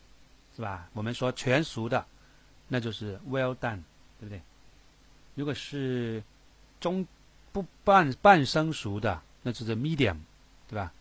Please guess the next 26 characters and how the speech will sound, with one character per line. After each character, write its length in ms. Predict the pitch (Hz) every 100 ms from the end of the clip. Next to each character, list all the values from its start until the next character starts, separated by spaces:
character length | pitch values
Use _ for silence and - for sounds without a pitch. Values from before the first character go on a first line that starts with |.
| - - - - - - - - - - -
一 100 | 165
般 240 | 170 170
去 300 | 160 135 120 - - -
餐 200 | 139 143
厅， 300 | 135 135 135 - - - - - - - - - - - - - - - -
medium， 380 | 131 160 160 90 - - - - - - - - - - - - - - - - - - - - - - -
啊， 180 | 104 87 - - -
就 80 | 113
可 180 | - 107
以 120 | 92
了。 120 | 85 - - - - - - - - - - - - - - - - - - - - - - - - -
那 100 | 123
么， 320 | 120 117 113 - - - - -
因 100 | 175
为 120 | 226 208
你 100 | 131
是 120 | 160
法 220 | - 107
国， 160 | 101 143
你 100 | 147
是 140 | 131 185
那 120 | 180
个 380 | 165 156 151 143
西 300 | - - 196
餐 260 | - 180 170
的， 200 | 123